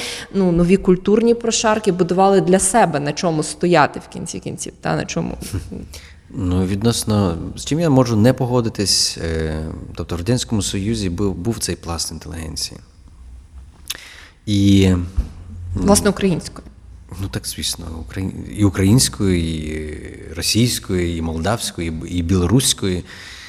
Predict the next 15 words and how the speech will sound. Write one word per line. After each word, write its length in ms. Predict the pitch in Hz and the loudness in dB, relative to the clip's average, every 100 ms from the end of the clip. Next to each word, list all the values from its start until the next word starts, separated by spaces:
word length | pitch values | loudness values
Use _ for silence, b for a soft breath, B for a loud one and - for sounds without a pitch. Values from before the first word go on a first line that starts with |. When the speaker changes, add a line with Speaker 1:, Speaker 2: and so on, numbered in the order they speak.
| B B B - | B B B -2
Speaker 2:
і 100 | 131 | 2
технічної 540 | 127 - 117 - 123 110 | 2 4 2 4 2 2
інтелігенції, 600 | 110 98 101 95 92 95 | 2 4 4 4 2 0
і 40 | |
творчої 460 | - 113 131 - 110 | 4 4 4 2 2
інтелігенції. 1040 | 104 104 95 92 90 - 87 85 82 69 | 2 0 0 0 0 -2 -2 -4 -6 -4
І 420 | 101 95 92 92 90 - - - - 110 | 0 4 6 4 2 -2 -12 -18 -18 -6
це 120 | - | -2
слово, 320 | - 139 135 | 2 2 2
до 100 | 123 | 2
речі, 220 | 120 - 107 | 2 0 -4
було, 440 | 98 101 110 113 | 0 4 6 6
як 240 | 101 92 | 4 0
не 80 | 98 | -2
дивно, 720 | 90 104 107 104 98 95 95 | 0 0 2 4 4 2 0